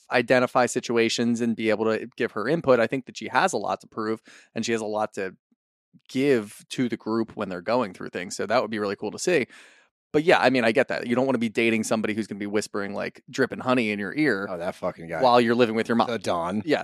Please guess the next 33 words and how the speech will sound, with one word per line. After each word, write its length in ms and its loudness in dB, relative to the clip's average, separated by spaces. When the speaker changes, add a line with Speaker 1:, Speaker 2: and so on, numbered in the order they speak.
Speaker 1:
the, 80 -2
the 160 -8
Speaker 2:
Oh, 360 8
Speaker 1:
Don. 100 10
Speaker 2:
the 100 10
Don. 400 6
I 40 10
Speaker 1:
I 40 10
Speaker 2:
forgot 280 0
about 180 6
the 60 -2
Speaker 1:
yeah, 100 0
Speaker 2:
Don. 260 0
Speaker 1:
no, 240 -6
I 140 0
didn't. 300 -10
I 60 -8
don't 100 -2
wanna 140 -6
think 160 -14
about 160 -12
the 60 -20
Don. 260 -10
Speaker 2:
Yeah, 100 -10
honey, 300 -8
honey, 300 -8
honey, 240 -4
and 180 -6
your 220 -6
sticky, 420 -10
sticky 520 -12
honey. 280 -12
Speaker 1:
God 180 -12